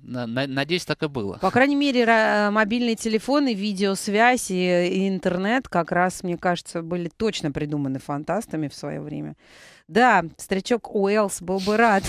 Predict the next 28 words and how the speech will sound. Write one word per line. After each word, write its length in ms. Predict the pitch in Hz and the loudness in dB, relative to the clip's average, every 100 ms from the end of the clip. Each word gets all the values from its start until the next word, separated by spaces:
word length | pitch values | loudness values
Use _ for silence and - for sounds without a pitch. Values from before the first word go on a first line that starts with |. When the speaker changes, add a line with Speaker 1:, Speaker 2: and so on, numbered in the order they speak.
| - | 6
Speaker 2:
<laughs> 880 | 285 370 - 330 - - - - - | 6 6 6 4 4 0 -2 -8 0
познакомиться 720 | 240 277 269 294 262 - 226 | 6 6 8 6 6 4 2
с 80 | 240 | 4
Иваном 400 | 233 226 214 220 | 4 4 4 2
Мошкиным. 580 | 214 214 - 180 170 - - - | 2 2 0 -6 -6 -8 -12 2
Ваня, 240 | 247 233 208 | 4 4 2
скажи, 260 | 240 294 | 2 4
пожалуйста, 400 | 294 247 220 190 | 2 2 2 0
а 40 | 185 | 4
в 60 | |
России-то 640 | 226 240 - 320 240 185 | 2 2 0 0 2 2
вообще, 360 | 175 175 - 190 | 2 0 0 0
э, 420 | 165 165 165 156 | 2 2 2 2
образовательные 880 | 160 185 180 208 208 196 170 165 160 | 2 0 2 2 2 0 -2 0 0
какие-нибудь 560 | 156 151 165 160 156 - | -2 -2 -2 -2 -4 -8
структуры, 540 | - 175 - 185 147 - - - - | -10 -8 -4 -2 -2 -4 -20 -14 -2
э, 60 | |
обращаются 760 | 156 170 165 214 330 349 320 196 | 2 2 2 2 4 2 2 -2
к 80 | - | 0
вам? 280 | 165 135 139 | 0 0 -2
Вузы, 380 | 214 240 180 | -2 -2 0
я 160 | 165 160 | 0 0
не 100 | 165 | -2
знаю, 280 | 175 170 139 | -2 -2 -2
там, 120 | 139 | -6
школы 680 | - - 190 196 175 165 156 | -8 -4 0 2 2 2 0
какие-нибудь, 720 | 151 139 160 156 147 147 - | -4 -6 -4 -4 -4 -8 -10
э, 800 | - 147 151 151 151 147 151 147 | -12 -10 -8 -8 -8 -10 -10 -12